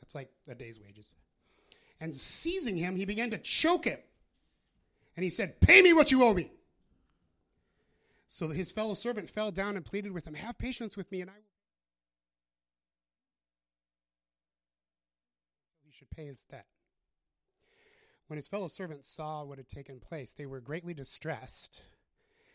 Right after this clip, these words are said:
and they went and reported to their master all that had taken place. And then verse thirty-two,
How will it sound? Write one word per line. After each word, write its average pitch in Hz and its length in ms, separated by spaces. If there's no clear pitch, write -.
and 135 140
they 147 80
went 180 220
and 160 140
reported 202 520
to 202 100
their 185 140
master 160 500
all 170 180
that 180 100
had 175 80
taken 160 320
place. - 580
And 135 80
then 139 100
verse 139 180
thirty-two, 143 540